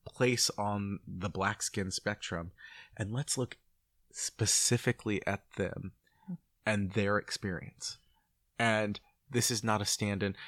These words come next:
Speaker 1: It is not a stand-in for interracial relationships. It's not a stand-in for black experience. It's not the stand-in for the experience of twenty-six-year-old women.
Speaker 2: Mm-hmm.
Speaker 1: It's not the stand-in experience for mothers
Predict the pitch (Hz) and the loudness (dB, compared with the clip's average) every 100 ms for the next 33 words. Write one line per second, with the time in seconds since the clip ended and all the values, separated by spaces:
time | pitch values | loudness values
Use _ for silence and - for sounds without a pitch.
0 | - 92 98 104 92 - 98 95 - 87 | -10 -4 0 0 -2 -4 -4 -4 -4 -4
1 | 98 98 90 - 87 90 110 135 143 - | -2 0 -2 -2 -4 -2 0 0 0 0
2 | 135 - - 101 92 95 - 95 95 92 | -2 -4 -4 -4 -2 -2 0 0 2 0
3 | - 90 85 - 98 123 - - 110 - | 0 -2 -2 4 4 4 -2 -6 -4 -2
4 | - 123 135 135 92 - 101 92 - 90 | -2 -2 0 -2 -4 -4 -4 -2 -4 -4
5 | - 92 87 92 - 92 90 82 - 92 | -2 -2 -2 -4 -2 -2 -2 -2 -4 -4
6 | 90 - - - 95 90 - - 92 87 | -6 -8 -10 -4 -2 -2 -4 -4 -4 -4
7 | 85 127 151 143 139 202 175 226 262 302 | -2 2 4 4 4 6 12 12 12 12
8 | 302 - - 101 92 90 90 87 - 95 | 10 2 0 0 0 -2 -2 -4 -2 0
9 | 92 92 - 98 90 92 - - - _ | 0 0 -2 0 0 0 -6 -20 -20 _
10 | _ - 101 95 98 101 98 95 | _ -2 0 4 4 4 2 0